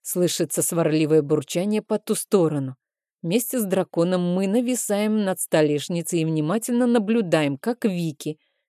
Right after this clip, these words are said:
чуть ли не с головы ныряет в объемную сумку. Крольчиха так увлечена поисками, что не замечает нас, даже когда берет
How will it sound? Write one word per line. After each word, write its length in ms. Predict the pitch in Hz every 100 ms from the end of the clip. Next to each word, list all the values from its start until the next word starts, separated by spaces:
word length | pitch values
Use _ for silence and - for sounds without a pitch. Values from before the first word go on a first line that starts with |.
| -
чуть 180 | 285 269 240
ли 100 | 226
не 160 | 196
с 60 | 175
головы 440 | 185 190 170 220
ныряет 540 | 226 196 185 208 220 202
в 80 |
объемную 600 | 180 160 175 165 160 180
сумку. 600 | 185 - 185 156 139 139 - _ _ _
Крольчиха 720 | - 185 208 208 - 196 160 -
так 280 | 233 226 208
увлечена 580 | 180 175 - 190 214
поисками, 640 | - 226 269 - - 143 135 _ _ -
что 180 | -
не 140 | 226 220
замечает 540 | 220 226 220 269 277
нас, 220 | 226 240
даже 340 | 208 190 226 220
когда 400 | - 196 185 214
берет 440 | 190 202 214 208